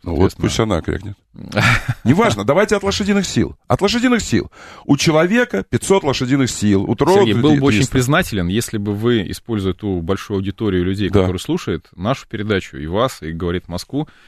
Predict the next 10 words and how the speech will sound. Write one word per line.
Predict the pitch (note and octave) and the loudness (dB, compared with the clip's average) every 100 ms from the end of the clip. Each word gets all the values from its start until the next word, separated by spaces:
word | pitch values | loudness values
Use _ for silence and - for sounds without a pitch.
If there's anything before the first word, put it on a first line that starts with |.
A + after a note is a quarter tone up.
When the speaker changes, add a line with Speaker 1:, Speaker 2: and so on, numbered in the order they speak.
| _ | _
Speaker 2:
провели | - G2+ C3+ | -2 2 4
бы | B2+ G#2+ F2+ - | 4 2 0 -8
какой-то | - A2 G#2 | -6 -4 -2
опрос, | G#2 D3+ F3+ | -2 -2 -4
голосование, | F#2+ G2 - A2 D3 F3 A2 - _ - | -4 -6 -4 -2 -2 -2 -4 -8 _ -16
каким | - C3+ G2 - _ _ _ - | -6 -2 -2 -4 _ _ _ -12
вот, | F#2 _ - | -12 _ -16
вот | F2 F2+ _ | -12 -12 _
в | |
части, | - A#2 - G2+ F#2 E2 | -4 -4 -2 -2 0 -2